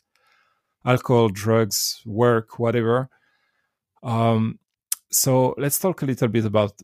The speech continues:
meditation, because that's, uh, I know that's also a very important tool for you, that you went on several retreats and that it helped you toward your, uh,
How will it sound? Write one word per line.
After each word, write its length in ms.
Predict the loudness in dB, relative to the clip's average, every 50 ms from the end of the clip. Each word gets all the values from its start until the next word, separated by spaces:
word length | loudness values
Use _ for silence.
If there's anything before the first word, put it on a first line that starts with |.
| _ _ -8
meditation, 760 | -6 -6 -4 -4 -6 -6 -4 -6 -4 -4 -4 -4 -4 -4 -4
because 580 | -6 -8 -10 -8 -6 -6 -4 -4 -4 -6 -6 -8 -12 -12 -8
that's, 500 | -6 -6 -6 -4 -4 -4 -4 -4 -6 -10
uh, 760 | -12 -10 -8 -6 -4 -4 -4 -4 -4 -6 -6 -8 -10 -12 -12 -14 -16 -20 -20 -20 -20 -20 -20 -20 -20 -16 -10
I 120 | -8 -6 -4
know 160 | -2 -2 -2
that's 280 | -2 -4 -4 -4 -6
also 280 | -6 -6 -4 -4 -4 -4
a 40 | -2
very 760 | -2 0 0 0 0 0 0 -2 -2 -2 -4 -6 -6 -6 -8
important 560 | -10 -8 -8 -8 -8 -6 -4 -4 -4 -4 -6
tool 400 | -10 -8 -6 -4 -4 -4 -4 -6 -8 -12 _ _ _
for 220 | _ -10 -8 -6 -4
you, 240 | -2 -2 -2 0 0
that 220 | -2 -4 -4 -6
you 60 | -6 -4
went 200 | -4 -4 -4 -6
on 80 | -6 -6
several 380 | -6 -6 -6 -4 -4 -4 -2 -2
retreats 600 | -4 -6 -6 -8 -10 -6 -4 -4 -4 -4 -4 -4
and 100 | -2 0
that 160 | 0 -2 -4 -8
it 100 | -10 -8
helped 340 | -6 -6 -6 -8 -8 -6
you 120 | -6 -6 -6
toward 400 | -4 -4 -4 -2 -2 -2 -2 -4
your, 280 | -4 -4 -2 -4 -4 -8 _ _ _ _ _ _ _ -18
uh, 640 | -16 -14 -12 -12 -10 -10 -12 -12 -12 -12 -14 -16